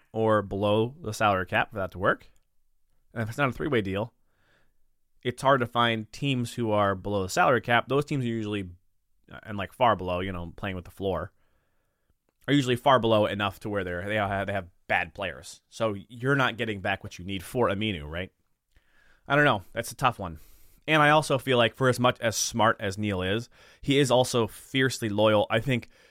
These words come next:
maybe sometimes to a fault. We've seen that with, well, I don't wanna say it's a fault to keep C J. I think he's correct in that.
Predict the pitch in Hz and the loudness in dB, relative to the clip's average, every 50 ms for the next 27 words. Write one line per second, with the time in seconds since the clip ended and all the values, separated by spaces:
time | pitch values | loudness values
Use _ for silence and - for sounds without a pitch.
0 | _ _ _ - - 160 180 180 175 147 165 143 131 131 120 117 107 - - 120 | _ _ _ -6 2 4 4 4 4 4 2 0 2 2 0 0 0 -2 -2 -2
1 | 101 92 - 98 101 101 95 - 120 110 - - 131 123 117 104 107 101 - - | -2 0 0 2 2 2 2 0 -4 -6 -6 -2 0 2 2 2 0 -2 -4 -8
2 | - _ _ - - - - - - - - 120 113 110 110 120 123 120 110 107 | -14 _ _ -20 -20 -20 -20 -20 -20 -14 -6 -2 2 4 6 6 4 4 0 -2
3 | - - 98 95 90 101 - _ - 85 90 - - 92 - - - 151 151 151 | -2 -4 -6 -6 -6 -8 -12 _ -18 -18 -14 -12 -10 -12 -10 -2 2 4 4 4
4 | - - - - 92 - 104 95 - - - 92 87 - 82 76 87 - _ _ | 2 -2 -8 -14 -12 -10 -10 -10 -10 -10 -10 -10 -10 -8 -10 -10 -10 -12 _ _
5 | _ - 123 123 123 117 - - - 117 113 110 107 - - - 80 76 76 73 | _ -6 -4 -4 -4 -4 -6 -6 -2 2 4 4 4 2 0 -8 -10 -10 -12 -14
6 | - - | -14 -16